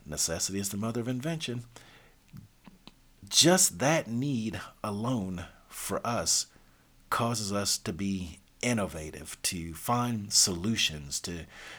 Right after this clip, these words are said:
do things in different ways, and to be able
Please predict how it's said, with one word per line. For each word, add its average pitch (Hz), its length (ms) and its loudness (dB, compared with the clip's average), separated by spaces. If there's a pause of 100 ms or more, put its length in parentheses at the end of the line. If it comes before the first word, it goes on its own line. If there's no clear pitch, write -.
(180)
do 143 220 6
things 113 560 0
in 110 400 -2
different 226 400 -2
ways, 87 720 -2 (480)
and 147 420 0
to 120 100 0
be 120 220 2
able 110 460 0